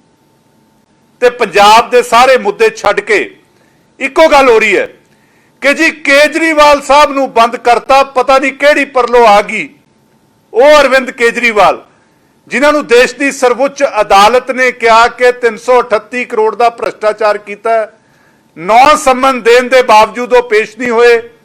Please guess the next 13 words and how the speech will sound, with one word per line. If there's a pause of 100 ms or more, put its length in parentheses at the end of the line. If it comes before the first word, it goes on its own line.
(640)
ਉਹਨਾਂ
ਦੇ
ਮੰਤਰੀ (580)
ਜੇਲ੍ਹ
ਦੇ
ਵਿੱਚ
ਬੈਠੇ
ਨੇ,
ਜ਼ਮਾਨਤਾਂ
ਕੋਰਟਾਂ
ਦੇ
ਨਹੀਂ
ਰਹੀਆਂ,